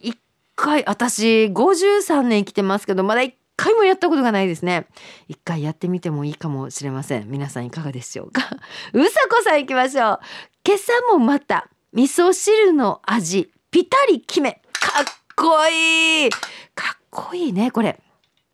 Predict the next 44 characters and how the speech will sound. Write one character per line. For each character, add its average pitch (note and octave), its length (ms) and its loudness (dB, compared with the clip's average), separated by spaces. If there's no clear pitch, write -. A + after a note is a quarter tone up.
こ F3 100 -2
れ、 D3+ 80 -6
ピ - 200 -14
タ B3+ 200 0
リ A4 120 4
っ - 20 -10
て - 160 -4
い F#3+ 40 4
う F#3 60 0
言 G3+ 240 0
葉 F3+ 80 0
を D#3+ 80 0
こ - 220 -8
う、 F3+ 40 0
お - 40 2
味 C4+ 140 4
噌 D#4+ 140 0
汁 G#4+ 280 2
の F#3 200 0
味 A3 220 -2
決 A3+ 100 -8
め A3+ 120 0
る G#3 80 -4
と G#3 140 -4
き - 120 -12
に C#3+ 180 -4
な F3+ 120 -2
か A#3+ 140 -2
な B3 100 0
か G3+ 160 0
使 - 300 -4
わ C#4+ 100 2
な A#3+ 180 -2
い E3 60 0
ん C#3+ 180 -4
や C#3 140 -6
と C#3+ 120 -6
思 D3 160 -4
う - 20 -6
ん D3 80 -8
で D3+ 100 -6
す - 80 -14
け - 120 -8
ど、 D#3 200 -4